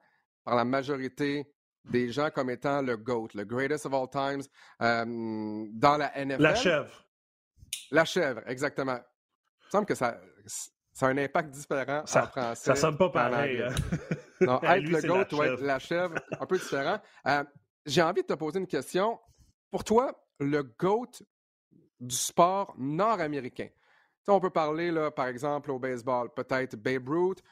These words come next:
Speaker 1: au hockey, on peut parler, euh, de Wayne Gretzky, au football, Tom Brady, euh, et même au basket, est-ce que pour toi, c'est Jordan ? Mais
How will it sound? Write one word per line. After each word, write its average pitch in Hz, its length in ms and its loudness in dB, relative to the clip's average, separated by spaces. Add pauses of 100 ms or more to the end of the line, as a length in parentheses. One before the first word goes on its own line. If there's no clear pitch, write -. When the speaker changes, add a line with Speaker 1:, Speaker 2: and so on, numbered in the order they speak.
(140)
Speaker 1:
au 127 160 2
hockey, 151 640 -2
on - 540 -16
peut 123 120 -4
parler, 127 640 0
euh, 101 480 -4
de 107 160 -4
Wayne 127 300 -2
Gretzky, 147 580 -4 (280)
au 139 100 -2
football, 147 640 0 (120)
Tom 135 200 -2
Brady, 139 640 -2 (380)
euh, 110 540 -2 (360)
et 147 140 4
même 170 320 0
au 143 320 0
basket, 147 540 -2
est-ce 131 200 -8
que 160 140 0
pour 131 200 -10
toi, 143 380 0
c'est 131 240 -6
Jordan ? 151 400 -2
Mais 165 180 -6